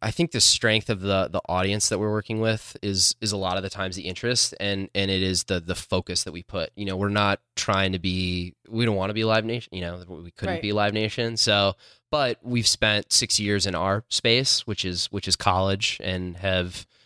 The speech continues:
Speaker 1: you know, gone through a bunch of different iterations of it and worked with a ton of different partners in the space and built, uh, I think, a large amount of knowledge about how to navigate that space and how to do it efficiently, and actually build programs that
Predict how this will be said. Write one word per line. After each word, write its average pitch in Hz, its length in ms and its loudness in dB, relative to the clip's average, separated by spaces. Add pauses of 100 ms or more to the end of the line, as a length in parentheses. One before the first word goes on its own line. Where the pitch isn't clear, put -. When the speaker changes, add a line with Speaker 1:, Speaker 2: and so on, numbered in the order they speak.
(440)
Speaker 1:
you 101 140 -2
know, 95 320 4
gone 101 240 4
through 98 260 2
a 90 80 2
bunch 95 320 0
of 92 60 -6
different 95 280 -2
iterations 90 480 -2
of 98 140 -2
it 95 180 0
and 90 160 -8
worked 95 260 -6
with 95 140 -4
a 92 80 -2
ton - 320 -2
of 95 60 -2
different 95 240 -4
partners 92 340 0
in 92 60 -4
the 90 60 -2
space 92 460 2
and 92 160 -2
built, 92 280 0 (140)
uh, 92 380 0 (480)
I 98 100 2
think, 113 160 0
a 104 60 4
large 98 360 2
amount 92 240 2
of 90 220 -4
knowledge 95 420 2
about 92 300 2
how 95 320 0
to 104 60 -2
navigate 120 340 2
that 131 160 2
space 139 340 2
and 101 80 -4
how 101 120 0
to 101 80 0
do 98 120 0
it 95 100 0
efficiently, 90 720 -4 (460)
and 147 200 2
actually 117 340 0
build 104 220 0
programs 101 500 0
that 95 240 4